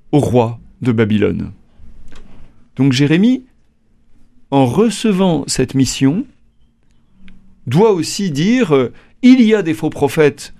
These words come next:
qui vous prédisent la tranquillité, mais ne les croyez pas, euh, ils ne parlent que à partir des visions de leur cœur. » Ça, c'est notamment au chapitre vingt-trois que Jérémie polémique contre les faux prophètes. J'avance un tout petit peu pour vous dire que,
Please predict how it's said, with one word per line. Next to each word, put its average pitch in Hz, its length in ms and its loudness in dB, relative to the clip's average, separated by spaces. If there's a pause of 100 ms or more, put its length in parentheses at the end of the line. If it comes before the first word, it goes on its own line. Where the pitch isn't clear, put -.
(280)
qui 190 120 0
vous 175 120 -2
prédisent 165 400 -2
la 123 120 2
tranquillité, 139 760 -2 (680)
mais 185 520 0
ne 139 360 2
les 180 180 0
croyez 123 360 0
pas, 202 360 0 (400)
euh, 123 420 4
ils 196 320 2
ne 156 120 4
parlent 135 580 0 (460)
que 190 260 2
à 135 80 -6
partir 139 360 -4
des 123 120 2
visions 135 360 0
de 110 80 -2
leur 107 140 -2
cœur. » 170 220 -2
Ça, 127 60 -8
c'est 113 160 -2
notamment 113 320 0
au 117 80 0
chapitre 107 360 -6
vingt-trois 123 520 0
que 113 140 -4
Jérémie 107 360 -2
polémique 127 460 -2
contre 113 300 -4
les 110 80 0
faux 120 140 -2
prophètes. - 380 -10 (200)
J'avance 208 340 0
un 180 80 2
tout 220 120 0
petit 185 180 -2
peu 208 180 0 (220)
pour 139 120 -2
vous 151 100 0
dire 208 200 -2
que, 151 180 2